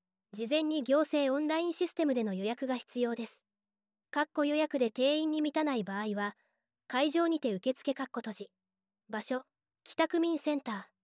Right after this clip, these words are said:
ー。詳細等、予約受付。ウェブのみ、四月十日金曜日十二時から五月二十日水曜日十七時。問い合わせ、大阪市総合コールセンター。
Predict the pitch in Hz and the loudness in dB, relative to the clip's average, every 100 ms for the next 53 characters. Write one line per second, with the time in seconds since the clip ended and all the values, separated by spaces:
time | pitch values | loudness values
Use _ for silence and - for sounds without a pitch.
0 | _ _ _ - 269 320 320 302 247 226 | _ _ _ -2 2 2 2 0 -2 -6
1 | 214 _ _ - 247 311 339 330 311 - | -8 _ _ 4 4 6 2 2 2 -2
2 | - 208 - _ _ _ 240 247 302 302 | -6 -10 -14 _ _ _ 2 4 4 2
3 | 240 - - - 262 311 - 302 269 233 | 0 -4 -12 -2 2 0 2 2 2 -2
4 | - 262 294 320 311 247 202 247 294 262 | -4 -2 2 2 2 0 0 2 2 0
5 | 247 226 196 - 208 240 254 240 226 - | -2 -2 -8 -6 -2 -2 -4 -6 -6 -2
6 | 294 277 302 294 269 220 202 - 240 - | -2 0 0 2 2 0 -4 -2 -2 -2
7 | 254 220 214 _ _ _ _ _ _ - | -6 -6 -8 _ _ _ _ _ _ -4
8 | 277 311 311 285 226 - _ _ _ _ | 0 2 0 -2 -6 -8 _ _ _ _
9 | - 269 330 349 330 262 - 247 262 302 | 2 4 6 4 2 0 0 2 4 4
10 | 294 294 294 285 294 262 214 185 | 4 4 2 2 0 -2 -4 -6